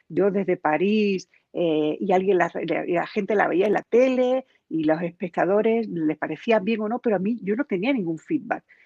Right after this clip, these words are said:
La, la información del siglo veintiuno es puritito feedback, o sea, que decir, todo tiene una respuesta, tanto en redes sociales como un like, como un dislike, como un compartido, como un diálogo, una interpelación al periodista. Ese diálogo es una riqueza,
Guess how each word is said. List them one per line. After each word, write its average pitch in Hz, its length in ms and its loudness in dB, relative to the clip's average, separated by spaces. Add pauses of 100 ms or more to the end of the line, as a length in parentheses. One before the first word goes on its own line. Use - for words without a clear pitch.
(260)
La, 175 300 4
la 196 120 0
información 190 540 -4
del 294 140 2
siglo 202 260 0
veintiuno 180 520 -2
es 214 340 -4
puritito 202 540 0
feedback, - 500 0
o - 40 -20
sea, - 120 -8
que 175 120 -4
decir, 165 260 -6 (240)
todo 302 400 4
tiene 254 420 -4 (200)
una 202 200 2
respuesta, 202 640 -4 (280)
tanto 139 280 -4
en 143 80 -4
redes 190 160 0
sociales 240 380 -2
como 185 180 -4
un 196 220 -2
like, 220 320 2
como 156 240 -4
un 180 120 -4
dislike, 220 540 0
como 170 180 -2
un 180 100 -4
compartido, 220 760 0
como 185 160 0
un 202 160 -2
diálogo, 214 380 2
una 208 100 0
interpelación 202 680 -4 (260)
al 170 160 0
periodista. 180 640 0
Ese 247 240 -2
diálogo 190 540 0 (200)
es - 160 -4
una 240 160 -2
riqueza, 160 720 0